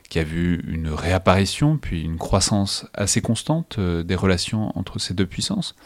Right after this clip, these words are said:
Alors évidemment, c'est, c'est une émission qui se réécoute encore parfaitement, et donc l'idée, c'est d'une part de réactualiser un peu ça, euh, à la lumière de six mois de guerre supplémentaire,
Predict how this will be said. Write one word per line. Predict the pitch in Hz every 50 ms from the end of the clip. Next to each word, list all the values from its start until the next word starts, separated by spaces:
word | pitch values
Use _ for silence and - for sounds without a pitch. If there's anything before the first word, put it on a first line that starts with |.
| - - - - - - - - - - - - - - -
Alors | - 90 87 - -
évidemment, | - 95 95 101 104 107
c'est, | - - 90 82 -
c'est | - - 90
une | 90
émission | 92 92 92 - 117
qui | 107 -
se | - -
réécoute | 113 107 - - 113 -
encore | 101 95 - 98
parfaitement, | - 104 92 - - - 143 151 151
et | 127
donc | 98 92 87 -
l'idée, | - 98 92 113 117 117
c'est | 110 - - 104 92 90 90 87 - - - 95 90 - - -
d'une | 190 202 - 95 - 214 110
part | - 117 104 95 -
de | - -
réactualiser | - 107 101 98 92 - - 98 92 90 87 95
un | 90 85
peu | - 98 92
ça, | - - 104 95 92 - - - -
euh, | 87 82 80 78 - - -
à | 87
la | 82 85
lumière | 82 85 87 87 90 87 87
de | 78 78 80
six | - - 92
mois | 90 87 90
de | 85 73 78
guerre | 80 87 85 82 -
supplémentaire, | - - - - 87 90 95 117 - - 170 175 175 -